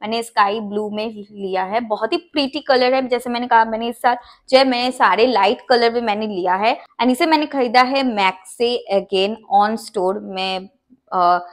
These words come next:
शोधपुर का जो ब्रांच है, मैं वहां से जाके मैंने इसे खरीदा है। And इसका प्राइस है फ़ाइव डबल नाइन, which is, अ, reasonable and बहुत ही प्यारा है, आप देख सकते हो। So क्यूटीज, मेरा नेक्स्ट जो परचेज है, वो है ये प्यारा सा ड्रेस।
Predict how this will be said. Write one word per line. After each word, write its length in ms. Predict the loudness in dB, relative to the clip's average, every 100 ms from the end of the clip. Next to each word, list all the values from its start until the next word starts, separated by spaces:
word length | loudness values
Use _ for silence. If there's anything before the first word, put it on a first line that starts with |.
| _ _
शोधपुर 440 | 4 4 4 -2 0
का 180 | 2
जो 140 | 4 2
ब्रांच 440 | 2 0 0 -4
है, 60 | -6
मैं 160 | -4
वहां 280 | -4 -2 -2
से 160 | -4 -2
जाके 280 | -2 -2 -6
मैंने 300 | -6 -6 -8
इसे 200 | -6 -8
खरीदा 420 | -6 -8 -4 -4
है। 200 | -2 -4 -8 _ -8
And 100 | -6
इसका 240 | -4 0
प्राइस 440 | 0 2 0 0 -4
है 140 | -4 -4
फ़ाइव 400 | 2 4 4 0 _ _ 2
डबल 280 | 4 2
नाइन, 340 | -2 -4 -6 -10 _ -10
which 200 | -8 -4
is, 180 | -6 -6 _ _ _ _ 4
अ, 140 | 6
reasonable 640 | 6 4 0 0 0 0 0
and 100 | 0
बहुत 260 | 0 0
ही 60 | -2
प्यारा 300 | -4 -4 -4
है, 340 | -10 -12 _ _ _ _ -12
आप 120 | -10
देख 200 | -6 -6
सकते 240 | -6 -2 2
हो। 340 | 2 0 -8 -6
So 100 | -2
क्यूटीज, 360 | 0 2 2 2
मेरा 240 | 4 4
नेक्स्ट 300 | 4 2 -2
जो 120 | -2 0
परचेज 480 | 4 2 2 0
है, 100 | 2
वो 280 | 2 2 0
है 520 | 2 4 6 4 2
ये 240 | 0 2 2
प्यारा 440 | 2 4 4 4
सा 260 | 2 4 4
ड्रेस। 480 | 4 2 4 2